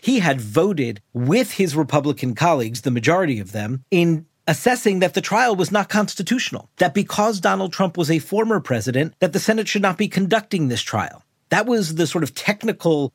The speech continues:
cop-out loophole excuse that a lot of Republicans were hanging their hats on as to why they voted to acquit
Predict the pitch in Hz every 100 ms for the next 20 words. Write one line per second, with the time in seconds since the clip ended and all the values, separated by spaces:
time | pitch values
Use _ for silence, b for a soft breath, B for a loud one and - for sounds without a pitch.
0 | - - 190 196 170 160 170 208 - 180
1 | 160 151 - - 220 170 - - 147 -
2 | 143 165 208 214 226 202 165 147 127 123
3 | 117 107 - 147 135 170 165 156 135 208
4 | 254 - 131 127 - 151 156 151 160 156
5 | 143 147 143 143 - - 135 131 - 311
6 | -